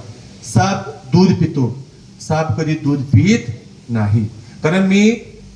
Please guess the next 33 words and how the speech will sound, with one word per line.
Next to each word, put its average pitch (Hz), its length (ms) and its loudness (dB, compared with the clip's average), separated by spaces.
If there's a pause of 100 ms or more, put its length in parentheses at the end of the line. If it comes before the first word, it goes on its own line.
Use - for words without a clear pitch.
(100)
अ, 143 80 -2 (680)
माझ्या 151 240 -2
जुन्या 160 300 0
शाळेमध्ये 165 500 -2 (440)
एका 147 200 -2
सर्प 165 280 -2
मित्राला 160 420 -2
बोलवलेलं 139 440 2
होतं 120 280 0 (440)
आणि 127 180 0
त्यानं, 151 320 0 (560)
साप 165 360 0
दूध 180 140 -2
पितो, 165 240 2
नाग 175 220 0
होता 202 280 2
तो, - 240 -6 (1400)
तर 208 120 2
दूध 214 360 2
पितो 233 340 2
साप, - 260 -2 (1080)
पण 185 80 0
लगेच 185 460 0
तो 220 40 2
उलटी 190 380 -4
करतो 143 440 -6 (580)
किंवा 165 200 0
त्याच्या 180 380 -4
संडासाठी 165 600 -4
ते 170 100 -6
दूध 156 280 -8
निघून 131 300 -2
जातं, 110 260 -4